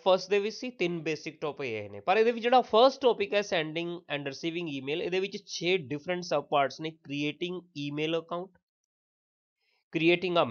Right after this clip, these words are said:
message, creating an address book, attaching a file with email, receiving a message, deleting a message। ਇਹ ਸਾਰੇ ਪ੍ਰੋਸੈਸ ਕਿਵੇਂ ਕਰਦੇ ਹੁੰਦੇ ਨੇ? ਅੱਜ ਕੱਲ੍ਹ ਦੇ ਜਿਹੜੇ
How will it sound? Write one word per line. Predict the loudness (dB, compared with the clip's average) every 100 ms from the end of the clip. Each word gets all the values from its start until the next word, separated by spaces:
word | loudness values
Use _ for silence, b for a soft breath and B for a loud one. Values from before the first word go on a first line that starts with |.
| 2
message, | 2 0 0 -4 -4 _ -4
creating | -2 0 0
an | -2 -2 -2
address | 0 2 2 0 -4
book, | -4 -6 -12 -2
attaching | 0 2 0 0 2
a | 2 2
file | 4 4 4 0
with | -2 -4 -6 -6
email, | -4 -4 -6 -8
receiving | -12 -4 -2 0 2
a | 2 0
message, | -4 -4 -8 -6
deleting | -6 -6 -6 -8 -6
a |
message। | -8 -12 -14 -16 _ _ _ _ _ _
ਇਹ | 6
ਸਾਰੇ | 6 4 2
ਪ੍ਰੋਸੈਸ | 0 -4 -2 -4 -6
ਕਿਵੇਂ | -10 -6 -4 -2
ਕਰਦੇ | 0 0 0 -4
ਹੁੰਦੇ | -4 -6
ਨੇ? | -6 -8 -10 _ 0
ਅੱਜ | 0
ਕੱਲ੍ਹ | 0 2
ਦੇ | 2
ਜਿਹੜੇ | 0 0 -2